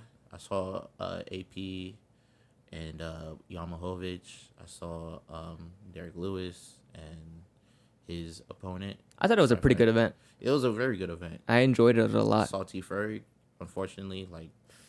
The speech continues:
Speaker 1: all praise to freaking Bobby Green, bro. But, dude, T Ferg, he's, he gotta get out of there. I, I say, man.
Speaker 2: He was doing really good. He was, he was catching Bobby Green.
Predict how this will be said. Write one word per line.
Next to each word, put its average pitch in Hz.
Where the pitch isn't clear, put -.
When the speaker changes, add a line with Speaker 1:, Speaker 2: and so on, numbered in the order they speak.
Speaker 1:
all 92
praise 95
to 92
freaking 90
Bobby 90
Green, 90
bro. 92
But, 85
dude, 82
T 92
Ferg, 90
he's, 82
he 110
gotta 120
get 87
out 87
of 80
there. 82
I, 85
I 82
say, -
man. 82
Speaker 2:
He 135
was 185
doing 233
really 202
good. 147
He 120
was, 165
he 127
was 185
catching 135
Bobby 107
Green. 110